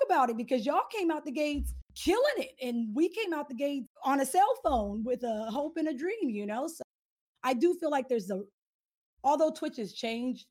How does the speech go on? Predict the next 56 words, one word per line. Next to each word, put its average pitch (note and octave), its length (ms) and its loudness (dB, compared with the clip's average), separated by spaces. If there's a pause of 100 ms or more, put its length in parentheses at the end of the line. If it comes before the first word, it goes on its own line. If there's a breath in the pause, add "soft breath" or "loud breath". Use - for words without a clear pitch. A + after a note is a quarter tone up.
and G#3 100 -6
I, A3+ 180 -2
I B3 40 2
feel G4+ 200 0
like A4+ 160 0
for E4 100 -2
the C#4 80 0
most B3+ 260 -2
part A#3+ 180 -8
for A3+ 80 -6
the G3 100 -4
better, B3+ 460 2 (260 soft breath)
I A3+ 80 -2
feel A#3 160 0
like A3+ 160 0
there's G#3+ 180 -2
this G3+ 160 -6
weird B3 380 -4
pressure C4 640 0 (600)
when G#3 200 0
you B3+ 80 2
first B3 360 0
start B3 240 -4
streaming C#4 580 -2 (160)
that G3 220 -4
you C4 120 -2
have A3 380 -2
to A#3 100 -6
come A#3 220 -2
out G#3+ 220 -2
the G#3+ 60 -8
gates G#3 580 -4
and G#3 120 -6
have G3 280 -4 (340)
everything. G3+ 800 0
And A3+ 100 -6
I G#3 80 -6
swear B3+ 680 -4
you A#3+ 200 -2
don't. G#3 300 -2 (260)
And B3 80 2
no B3+ 80 4
matter B3+ 200 6
what D#4 260 2
you C4+ 120 0
do, B3+ 80 2
you're A#3+ 200 2
always B3+ 260 4
gonna A3+ 140 -2
be G#3+ 120 -4
like, A3 160 0
"Well, G3+ 140 -2
this A3+ 220 -2
could A3+ 120 -8
be A3 100 -4
better G#3 400 0